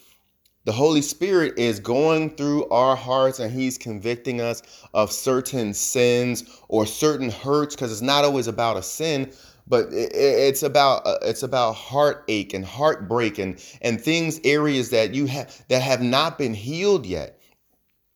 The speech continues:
And this leads me to today's title for this show. Took a minute to get there, but I did get there. We're gonna call this one Secret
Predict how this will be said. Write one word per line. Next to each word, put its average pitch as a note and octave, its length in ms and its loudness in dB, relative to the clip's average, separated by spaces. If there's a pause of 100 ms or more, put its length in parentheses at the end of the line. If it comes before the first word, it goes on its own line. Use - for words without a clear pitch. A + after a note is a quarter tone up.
(400)
And A2 160 0
this D3+ 200 4
leads E3+ 720 -2
me B2 420 -2
to A2 520 -4 (380)
today's G2+ 600 2
title C3 760 -4
for G#2 100 -6
this F#2+ 220 -2
show. B2+ 420 2 (920)
Took F#2 200 -2
a E2 80 -2
minute G#2 440 -4
to G2+ 100 -8
get C#3 240 2
there, A#2+ 240 -2
but C3+ 140 0
I C#3+ 160 4
did D3+ 300 2
get B2+ 180 -2
there. B2 260 -2 (800)
We're C3 100 -2
gonna A2+ 160 4
call A#2 240 6
this A2 180 0
one F2 200 -2
Secret D#3 880 -6